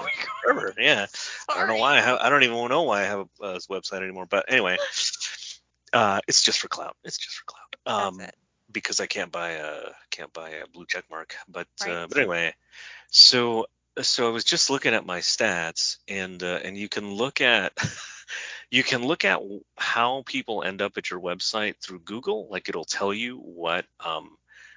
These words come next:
Speaker 2: what searches they did to end up at your site. And I, a long time ago, I had a really bad one.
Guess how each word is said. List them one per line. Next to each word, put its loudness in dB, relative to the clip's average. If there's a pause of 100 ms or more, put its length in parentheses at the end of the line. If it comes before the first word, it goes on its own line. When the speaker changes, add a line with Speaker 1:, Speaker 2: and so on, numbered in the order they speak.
(220)
Speaker 2:
what -4
searches 2
they 4
did -2
to -4
end -4
up 0
at -6
your -4
site. 0 (680)
And -4
I, 0 (160)
a -6
long 0
time -2
ago, -2
I 2
had 0
a -2
really 0
bad 0
one. -8